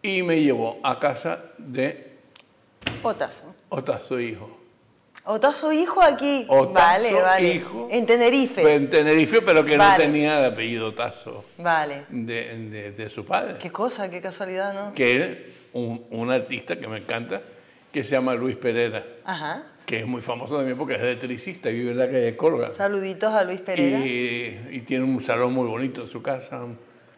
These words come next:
Speaker 1: una sala de arte muy bonita, con todos sus cuadros del Teide, etcétera, etcétera. Me encanta mucho pintar el Teide. Y sobre todo su nieto, Luis Pereira.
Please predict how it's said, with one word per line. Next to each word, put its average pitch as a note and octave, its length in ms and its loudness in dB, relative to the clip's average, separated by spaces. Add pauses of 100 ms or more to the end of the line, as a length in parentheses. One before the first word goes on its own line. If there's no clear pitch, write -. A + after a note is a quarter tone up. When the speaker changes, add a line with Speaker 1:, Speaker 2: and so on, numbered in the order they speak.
(100)
Speaker 1:
una C3 160 -6
sala B2+ 260 2
de A#2 120 2
arte B2 240 0
muy B2+ 140 -4
bonita, B2 520 -8 (640)
con - 220 -2
todos C3 280 -4
sus - 140 -10
cuadros C#3 420 -2
del A2+ 240 -6
Teide, F2 360 -4
etcétera, C#3 360 -6
etcétera. A2+ 320 -10
Me A2+ 80 -10
encanta G#2+ 520 -10 (460)
mucho B2 280 -8
pintar A#2 320 -8
el A#2 120 -12
Teide. C3+ 460 -12 (480)
Y G3+ 120 0
sobre E3 300 4
todo F3 320 -4
su G3 220 -4
nieto, C#3+ 420 -4 (140)
Luis C3 280 -4
Pereira. B2 460 -4